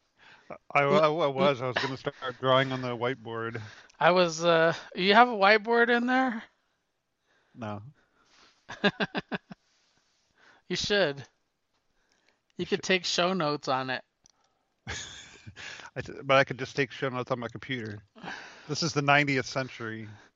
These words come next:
Speaker 1: or twentieth, twentieth century.
Speaker 2: Yeah, I, I'll just put it in my phone, and then when I go to look it up, I don't know where I put it.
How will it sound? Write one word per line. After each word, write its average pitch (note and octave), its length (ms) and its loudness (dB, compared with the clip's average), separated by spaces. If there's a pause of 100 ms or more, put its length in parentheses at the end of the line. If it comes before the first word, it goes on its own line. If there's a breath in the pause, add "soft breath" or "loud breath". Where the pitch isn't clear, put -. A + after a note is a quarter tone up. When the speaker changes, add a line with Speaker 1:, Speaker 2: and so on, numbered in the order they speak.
(140)
Speaker 1:
or A#2+ 140 -8
twentieth, B2 440 -6 (280)
twentieth B2+ 300 -4
century. A2 600 -4
Speaker 2:
Yeah, D#3+ 420 6
I, F3 60 2
I'll F3 80 6
just F3 220 -4
put F#3+ 180 4
it F3+ 100 4
in F3 160 4
my D3 160 6
phone, D#3 500 2
and C3+ 140 -4
then D3 140 0
when D3 120 0
I D3 100 6
go C#3 200 2
to E3+ 80 4
look F3 300 0
it D#3+ 80 0
up, E3 300 6
I D#3+ 100 8
don't A3 220 8
know E3+ 100 2
where F#3+ 220 6
I G3 80 8
put D3 320 -2
it. B2+ 120 0